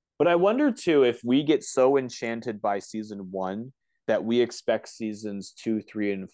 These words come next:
four to all experience the same type of,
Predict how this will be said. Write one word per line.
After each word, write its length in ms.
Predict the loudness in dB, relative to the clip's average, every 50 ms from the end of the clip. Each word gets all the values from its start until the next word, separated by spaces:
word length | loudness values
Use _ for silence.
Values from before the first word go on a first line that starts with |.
| _ _
four 400 | -6 -4 -2 -2 -2 -2 -4 -6
to 100 | -8 -10
all 340 | -10 -6 -2 -2 0 0 -2
experience 640 | -4 -6 -10 -18 -16 _ -8 -6 -6 -6 -6 -8 -10 -10
the 80 | -12 -12
same 400 | -10 -8 -8 -6 -6 -8 -10 -12
type 320 | -8 -6 -6 -6 -6 -6
of, 200 | -8 -8 -8 -10